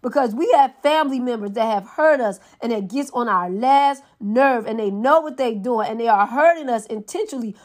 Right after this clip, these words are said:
but yet we still call them. Yet we still talk to them. And sometimes, sometimes, y'all, some of y'all holding grudges, and God is against that too. You got to forgive. You gotta forgive and let it go. But this is the body of Christ we talk about. This,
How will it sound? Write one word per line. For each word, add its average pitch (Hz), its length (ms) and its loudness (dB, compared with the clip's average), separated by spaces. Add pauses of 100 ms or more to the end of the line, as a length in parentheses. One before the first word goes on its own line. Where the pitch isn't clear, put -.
(140)
but 226 260 0
yet 339 420 4 (160)
we 254 160 -2
still 311 480 -2
call 285 400 4
them. 196 240 -10 (180)
Yet 285 380 2
we 254 160 -4
still 302 440 -4
talk 254 340 2
to 202 120 -10
them. 185 220 -10 (260)
And 254 180 -2
sometimes, 254 720 0
sometimes, 214 600 -4
y'all, 196 240 0
some 254 260 -8
of 233 60 -10
y'all 190 240 0
holding 196 340 -6
grudges, 196 460 -4
and 165 120 -14
God 214 280 0
is 170 120 -12
against 196 360 -12
that 208 240 -6
too. 269 240 -10 (320)
You 254 220 -2
got 254 380 2
to 220 140 -4
forgive. 202 680 -6
You 214 160 -6
gotta 233 320 -2
forgive 214 440 -6
and 196 180 -6
let 214 180 0
it 180 140 -10
go. 196 300 0 (220)
But 214 140 -4
this 311 200 0
is 311 40 -10
the 247 120 0
body 214 340 0
of 196 80 -8
Christ 277 380 0
we 247 140 -4
talk 226 160 4
about. 202 240 2
This, 277 200 -8